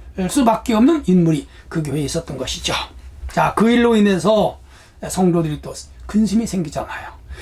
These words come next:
에, 목회자의 입장에서는 바울이죠. 자기가 세운 교회는 사실 하나님의 교회죠.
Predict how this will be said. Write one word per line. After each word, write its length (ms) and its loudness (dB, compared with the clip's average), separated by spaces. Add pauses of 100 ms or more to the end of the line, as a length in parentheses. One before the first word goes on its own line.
(200)
에, 60 4
목회자의 720 4
입장에서는 680 -2
바울이죠. 720 -2 (880)
자기가 360 0
세운 320 0
교회는 220 -4
사실 280 0
하나님의 460 -2
교회죠. 520 -10